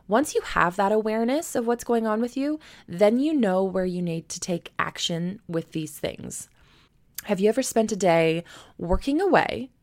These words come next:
and then you get home and you have a headache and you realize that you haven't drank water all day?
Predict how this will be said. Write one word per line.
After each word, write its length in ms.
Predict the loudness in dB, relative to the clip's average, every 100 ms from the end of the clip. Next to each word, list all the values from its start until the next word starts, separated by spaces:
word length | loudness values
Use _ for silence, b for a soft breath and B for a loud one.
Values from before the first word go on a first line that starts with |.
| _ _ _ -2
and 200 | 0 2
then 100 | 2
you 80 | 2
get 140 | 0
home 480 | 0 0 0 -2 -8 _ _ _ -6
and 140 | -4
you 60 | -2
have 140 | -2
a 40 | -4
headache 500 | -2 -4 -6 -12 _ B B B
and 120 | B -2
you 80 |
realize 760 | 0 4 4 4 0 -2 -4 -8 _
that 140 | -8 -8
you 100 | -8
haven't 360 | -4 -2 -2
drank 260 | 0 -2 0
water 500 | 0 0 0 -2 -6 _ -8
all 340 | -6 -6 -8 _
day? 320 | -6 -6 -6